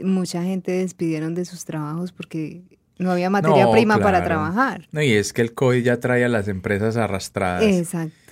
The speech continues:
Speaker 2: Y llega esa vaina y s-, no, pues, es que estamos paradas de milagro, estamos comiendo esos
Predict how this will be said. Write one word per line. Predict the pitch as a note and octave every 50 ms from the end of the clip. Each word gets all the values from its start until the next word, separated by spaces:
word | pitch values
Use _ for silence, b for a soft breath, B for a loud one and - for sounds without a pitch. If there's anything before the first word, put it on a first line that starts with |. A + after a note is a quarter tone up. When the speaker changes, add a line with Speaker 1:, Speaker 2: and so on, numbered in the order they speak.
| _ _ -
Speaker 2:
Y | A2 G#2+
llega | G2+ G#2+ G#2 G2 G2+ G2+ G#2
esa | G#2 G2+ G#2 A2+ A2
vaina | G#2+ G#2+ G#2+ G#2+ G#2 G#2 G#2
y | G#2
s-, | G2 - - -
no, | - A2 F#2+
pues, | - - D#2+ D#2+ - - -
es | A#2 F#2+
que | - - C#3
estamos | C#3 C3+ - C3+ B2+ C#3 C3+ -
paradas | - A#2+ G2+ G2 G#2+ A#2
de | C3 B2+
milagro, | A2+ G2+ G2 A2+ A#2+ A2
estamos | - - G#2+ A#2+ B2+
comiendo | - C3 A2 G#2+ G#2 G2+ A#2 A#2+
esos | B2+ C3 C3 B2+ B2+ - -